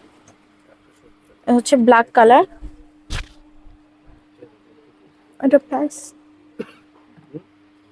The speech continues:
প্রাইস নেক্সট কালারে যান আপনি। আচ্ছা, নেক্সট আরেকটা কালার, এটা একটু বেবি পিঙ্কের উপরে থাকছে, only সাতশো টাকা,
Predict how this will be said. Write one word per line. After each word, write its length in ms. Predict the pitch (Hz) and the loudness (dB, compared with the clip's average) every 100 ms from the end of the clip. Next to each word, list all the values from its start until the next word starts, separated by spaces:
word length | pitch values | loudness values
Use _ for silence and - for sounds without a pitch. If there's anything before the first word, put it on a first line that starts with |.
| _ _ _ _ - | _ _ _ _ -2
প্রাইস 480 | 269 294 - - - _ _ _ - | 0 0 -4 -14 -20 _ _ _ 2
নেক্সট 320 | 285 294 - | 2 2 -2
কালারে 300 | 359 359 349 | 2 4 4
যান 180 | 339 370 | 4 2
আপনি। 280 | 359 - 403 _ _ _ _ _ _ _ _ _ _ _ _ _ _ _ _ _ _ - _ _ _ _ _ _ _ _ _ _ - | -2 -4 -8 _ _ _ _ _ _ _ _ _ _ _ _ _ _ _ _ _ _ -20 _ _ _ _ _ _ _ _ _ _ -6
আচ্ছা, 280 | 208 - | -6 -6
নেক্সট 460 | 240 240 269 - - | -2 2 2 0 2
আরেকটা 340 | 262 254 262 | 2 2 0
কালার, 360 | 233 226 233 320 - _ _ _ _ _ _ _ _ _ _ _ - | 0 2 2 -2 -6 _ _ _ _ _ _ _ _ _ _ _ -6
এটা 200 | 131 247 | -2 2
একটু 220 | 285 269 277 | 2 2 2
বেবি 280 | 254 247 | 2 2
পিঙ্কের 360 | 285 311 294 285 | 0 0 2 2
উপরে 240 | 247 254 | 2 2
থাকছে, 460 | 254 247 - - 370 - - _ _ _ _ _ _ _ _ - | 2 0 0 0 0 0 -20 _ _ _ _ _ _ _ _ 2
only 320 | 262 285 392 | 4 6 4
সাতশো 400 | 381 294 - 330 | 2 0 2 2
টাকা, 340 | 285 202 214 | 2 0 -4